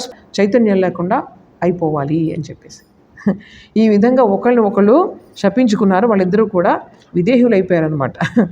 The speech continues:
అయిపోతే రాముడు చెప్పిన కథ అంతా లక్ష్మణుడు విన్నాడు. విని అంటున్నాడనమాట, "వాళ్ళు మళ్ళీ దేహాలు, మరి ఇప్పుడు చూస్తున్నా కదా వశిష్ఠ మహర్షి ఇక్కడే ఉన్నారు, వాళ్ళిద్దరికి దేహం ఎలా వచ్చింది?" ఇదంతా ఏదో కుతూహలంగా అడుగుతున్నాడు రా-, రాముడిని. రాముడు చెప్తున్నాడు అనమాట.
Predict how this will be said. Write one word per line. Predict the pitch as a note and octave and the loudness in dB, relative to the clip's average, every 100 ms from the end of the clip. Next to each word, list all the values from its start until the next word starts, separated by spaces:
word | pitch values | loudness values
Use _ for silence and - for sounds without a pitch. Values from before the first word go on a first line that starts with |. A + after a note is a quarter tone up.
| - - - - | -8 -20 -20 -4
అయిపోతే | F#3 G3+ A#3 B3+ | -2 2 2 2
రాముడు | A3+ F3+ G#3+ C4 B3+ B3+ B3 | 2 2 2 2 2 2 0
చెప్పిన | A3 G#3+ G#3 | -2 -2 -2
కథ | F#3 A#3 | -2 0
అంతా | A#3+ F3+ | 0 2
లక్ష్మణుడు | F3 F3 A#3 A#3 | 0 0 0 2
విన్నాడు. | G3 F#3 D3+ D3 - - - - | 2 2 -2 -4 -14 -20 -20 -6
విని | F#3+ G#3+ C4+ | 0 2 2
అంటున్నాడనమాట, | G#3 A3+ B3+ A3+ F#3 F3 D3+ - - _ _ _ _ _ _ _ _ _ _ - - | 2 2 2 2 2 0 -2 -6 -10 _ _ _ _ _ _ _ _ _ _ -20 -4
"వాళ్ళు | F#3+ G#3+ | 0 2
మళ్ళీ | F3+ F#3+ C#4 | 2 2 2
దేహాలు, | G#3 A3 B3+ A#3+ | 2 2 2 2
మరి | G#3 | 0
ఇప్పుడు | F#3 F3+ | 0 -2
చూస్తున్నా | C4 E4 A3+ | -2 0 0
కదా | F3 | 2
వశిష్ఠ | F3 A#3 C4 | 0 -2 -2
మహర్షి | C4 A3+ | -2 0
ఇక్కడే | B3 C4 | 2 2
ఉన్నారు, | G#3+ F#3 F3+ F3 - - - - | 2 0 0 -2 -6 -16 -20 -6
వాళ్ళిద్దరికి | G#3 G#3+ C#4 A#3+ | -2 0 0 2
దేహం | A#3 C#4 | 2 2
ఎలా | C#4 C4+ | 2 2
వచ్చింది?" | B3+ A#3+ A3+ | 0 0 0
ఇదంతా | A3+ A3+ G3+ G3+ | 0 2 2 2
ఏదో | A3 | 0
కుతూహలంగా | G#3 F#3+ A#3 A#3+ A3 A3 | 0 0 2 2 2 2
అడుగుతున్నాడు | G#3+ F3+ F#3 D#3 | 0 0 -2 -2
రా-, | - - - - - - - - - | -6 -12 -20 -20 -20 -20 -20 -16 -4
రాముడిని. | G#3 F3+ D3+ C#3 | -2 0 -2 -4
రాముడు | G3+ G#3+ A#3 G3+ | -2 0 0 -2
చెప్తున్నాడు | F3 F#3+ D#3+ D#3 | -2 -2 -4 -6
అనమాట. | D3+ E3 | -10 -14